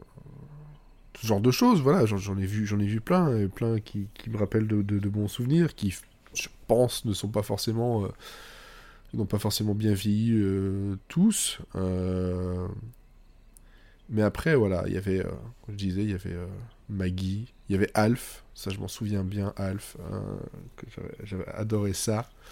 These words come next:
C'est un peu bizarre à revoir maintenant, mais, euh, ça va, ça, ça passe, ça passe encore. Et il y avait du Madame est servie.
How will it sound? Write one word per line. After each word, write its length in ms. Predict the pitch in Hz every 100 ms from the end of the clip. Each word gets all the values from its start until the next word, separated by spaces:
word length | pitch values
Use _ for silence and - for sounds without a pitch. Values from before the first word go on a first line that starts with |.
| - - - - - -
C'est 220 | - -
un 80 | 98
peu 140 | 90 120
bizarre 360 | 113 113 101
à 40 | 95
revoir 240 | 95 98
maintenant, 400 | 101 92 117 110
mais, 240 | 107 92
euh, 400 | 92 90 87 90 90 90 - - _ - - - - -
ça 200 | - 107
va, 220 | 98 85 -
ça, 260 | - 104
ça 180 | 90 98
passe, 220 | - 101
ça 100 | -
passe 240 | 107 107 101
encore. 540 | 95 - 120 135 95 - - - - - - 95
Et 60 |
il 60 | 90
y 20 |
avait 140 | 92 107
du 100 | 113
Madame 300 | 95 120 123
est 40 |
servie. 380 | - 80 82